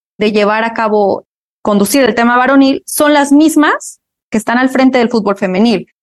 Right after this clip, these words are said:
Entonces, estamos hablando de una cuestión que, digo, sin, sin generalizar, pero realmente es importante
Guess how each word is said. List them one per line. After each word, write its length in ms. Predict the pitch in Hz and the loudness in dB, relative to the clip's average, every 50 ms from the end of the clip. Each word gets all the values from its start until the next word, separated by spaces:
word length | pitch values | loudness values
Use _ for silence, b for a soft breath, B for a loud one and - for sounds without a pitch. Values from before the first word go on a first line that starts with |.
| _ _ _ | _ _ _
Entonces, 340 | - 240 214 277 233 302 294 | -4 -2 0 2 0 0 0
estamos 440 | 277 247 254 285 269 269 294 302 294 | 0 -2 0 0 0 2 0 0 0
hablando 540 | 302 285 277 269 254 254 240 247 247 - - | 0 0 2 2 2 2 2 2 0 0 0
de 140 | 214 226 226 | -2 -2 0
una 260 | 226 233 247 247 247 | 0 0 0 0 -2
cuestión 560 | 233 220 - - - - 233 226 233 233 233 | -4 -4 -4 -6 -4 -2 0 0 0 0 0
que, 360 | - 247 214 208 196 180 - - | 0 -2 0 0 0 -2 -4 -6
digo, 260 | 190 202 220 202 196 | -4 -2 -2 0 -2
sin, 380 | 190 - 202 190 180 175 175 - | -2 -2 -2 -2 -2 -4 -4 -8
sin 340 | - - 208 196 190 190 185 | -6 -6 -6 -4 -4 -6 -4
generalizar, 560 | - 202 190 185 185 190 196 - 254 247 247 | -2 -2 0 0 0 -2 -2 -2 -2 -2 -2
pero 180 | 240 220 208 | -2 0 0
realmente 720 | 208 220 247 254 269 285 285 262 254 247 247 247 247 233 | 0 0 0 2 2 4 4 4 4 4 2 2 2 -2
es 100 | 220 233 | 0 0
importante 680 | - 247 226 233 226 214 220 240 220 208 - 240 277 - | 0 0 0 0 -2 -2 -2 -2 -2 -2 -2 -4 -6 -8